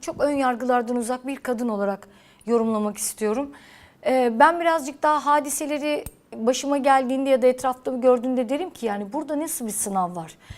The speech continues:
Yani şimdi Cenab-ı Hak yüzde yüz saf sevgiyle dolu bir varlıkken neden insanoğlu, e, bu kadar düzgün durduysa bir şeyin içerisinde niye bunu yaşar? Aslında herkesin sınavı kendisine. Ben de Nagihan Alçı'ya şunu sormak istiyorum.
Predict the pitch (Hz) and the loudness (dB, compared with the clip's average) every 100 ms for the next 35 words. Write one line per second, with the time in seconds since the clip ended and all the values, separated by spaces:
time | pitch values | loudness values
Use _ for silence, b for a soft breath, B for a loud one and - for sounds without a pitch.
0 | B B 247 254 277 285 285 277 285 262 | B B 4 6 4 -2 -4 -2 -2 0
1 | 277 285 269 269 262 269 240 277 269 277 | 2 4 2 0 -2 -4 -2 -4 -2 -2
2 | 269 - 269 233 269 254 254 254 240 254 | -2 -4 -4 -4 -2 0 0 0 0 -2
3 | 233 247 254 285 - 233 269 B B B | 4 6 6 0 -2 -2 -2 B B B
4 | 302 370 381 269 - 233 214 208 220 302 | 0 0 0 0 0 0 0 0 0 -2
5 | - B B - 240 233 269 302 247 240 | -6 B B -4 0 0 0 2 4 4
6 | 208 247 226 277 220 214 190 202 - 202 | 2 -4 0 0 0 -2 -4 -6 -4 -4
7 | 202 220 208 202 220 196 - 233 339 349 | -4 -4 -6 -4 -4 -4 -4 -4 -4 0
8 | 285 208 196 185 185 - - B B B | 0 0 -4 -6 -8 -10 -12 B B B
9 | 302 - 330 339 330 262 240 294 254 233 | -2 0 0 0 0 -4 -4 -4 -2 -2
10 | 277 269 214 202 - 185 170 B B B | -4 -4 -6 -4 -8 -10 -14 B B B
11 | B 311 415 370 311 320 302 339 339 339 | B 2 2 2 0 0 -2 -4 -4 -6
12 | - 277 277 277 262 240 214 202 - - | -6 -8 -6 -6 -4 -4 -4 -6 -8 -8
13 | 202 185 | -8 -8